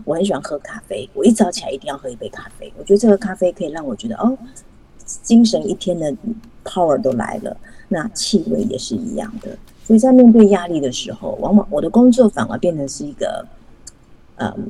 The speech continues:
让我释放压力，还有去从事这些志工服务的一些，也是让我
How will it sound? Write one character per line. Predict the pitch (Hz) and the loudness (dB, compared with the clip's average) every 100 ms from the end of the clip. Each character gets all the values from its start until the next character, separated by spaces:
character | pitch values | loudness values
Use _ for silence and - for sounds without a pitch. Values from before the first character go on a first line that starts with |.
| - - - - - - - | -12 -14 -12 -10 -8 -8 2
让 | 233 214 | 4 4
我 | 131 | 2
释 | - - | -6 -6
放 | 170 143 117 | -4 -2 0
压 | 101 113 | -2 -4
力， | 117 | -6
还 | 113 | -6
有 | 139 123 - - - | -4 -4 -6 -14 -16
去 | - 190 | -6 -6
从 | - 143 | -4 -6
事 | 147 160 | -4 -8
这 | - 151 | -6 -8
些 | - 151 147 | -6 -4 -4
志 | 151 - | -4 -4
工 | 147 147 | -2 -2
服 | - 120 | -2 -2
务 | 135 | 0
的 | 117 | 0
一 | 104 92 | 0 -2
些， | - 107 113 92 | 0 0 2 0
也 | - 110 | -2 -2
是 | - | -2
让 | 160 165 135 | -2 0 0
我 | - | -4